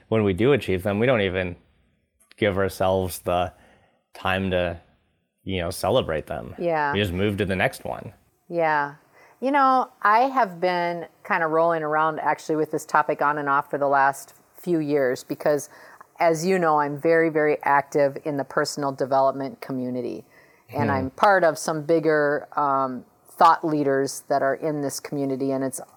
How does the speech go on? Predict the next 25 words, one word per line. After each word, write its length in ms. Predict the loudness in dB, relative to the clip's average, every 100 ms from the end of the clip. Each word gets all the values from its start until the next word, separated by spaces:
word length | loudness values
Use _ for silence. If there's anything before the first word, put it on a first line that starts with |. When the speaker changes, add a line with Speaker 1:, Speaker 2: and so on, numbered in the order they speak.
| _
Speaker 2:
you 140 | -8 -4
know, 240 | -2 0
like, 260 | 0 -2 -4 _ _ _
you 480 | -8 -2 0 0 0
can't 500 | -6 -6 -2 -2 -4 -6
walk 340 | 4 6 6
across 480 | 2 2 4 4 4
the 80 | -6
street 580 | -8 -10 -4 -2 -2 0
with 220 | -2 0
any 220 | -2 -2
of 100 | -2
this 220 | -2 -4
community 600 | -6 -6 -4 -4 -4 -6 -8 -20 -10
without 520 | -2 -2 4 6 6
having 360 | 4 2 2 -2
a 80 | -4
hundred 380 | -2 0 0 0
and 160 | -2
fifty 380 | -2 -2 -2 -6
goals 680 | 0 2 4 4 2 -2 -12 _ _ _ _
tossed 440 | 2 4 4 2
at 140 | -2 0
your 200 | -2 -4
feet 640 | -10 -4 -2 -2 -6 -20